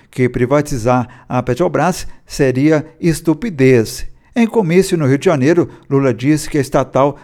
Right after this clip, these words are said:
tem tecnologia. O ex-presidente citou o caso da B R Distribuidora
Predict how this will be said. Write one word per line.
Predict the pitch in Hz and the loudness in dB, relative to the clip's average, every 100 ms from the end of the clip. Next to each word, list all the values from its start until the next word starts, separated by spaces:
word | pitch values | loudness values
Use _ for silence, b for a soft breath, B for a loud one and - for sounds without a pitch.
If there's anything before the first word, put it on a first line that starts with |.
| B | B
tem | - 139 | -2 -2
tecnologia. | 143 139 160 180 208 135 127 123 113 98 b b b | -2 -4 -2 0 0 0 0 2 0 -2 b b b
O | 135 | -2
ex-presidente | 131 135 127 104 123 117 | -2 0 -2 0 -2 0
citou | - 165 - 135 151 | 0 -2 0 0 0
o | - | -4
caso | 202 143 147 165 139 | -4 -2 -2 -2 -2
da | 123 | -2
B | 113 117 | 0 0
R | 117 117 | 0 -2
Distribuidora | 101 - 131 110 127 147 175 | -6 -4 0 0 2 2 2